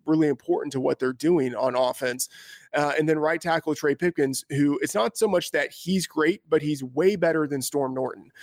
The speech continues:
Uh, and so it's just, you kind of put it all together. And if those three guys are there, I really do like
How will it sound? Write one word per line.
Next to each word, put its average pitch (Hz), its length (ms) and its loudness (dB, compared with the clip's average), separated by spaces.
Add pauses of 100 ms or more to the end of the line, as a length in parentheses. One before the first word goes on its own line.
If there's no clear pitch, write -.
(260)
Uh, 143 320 2
and 151 180 2
so 156 220 4
it's 151 200 -2
just, 185 240 -2
you 165 120 -8
kind 196 180 0
of 165 120 -4
put 202 180 2
it 202 160 2
all 160 180 2
together. 151 680 0
And 147 300 2 (320)
if - 140 -2
those 208 240 4
three 208 180 -6
guys 165 240 0
are 139 100 -4
there, 147 300 2
I 143 80 0
really 143 460 2
do 151 500 2
like 139 420 -2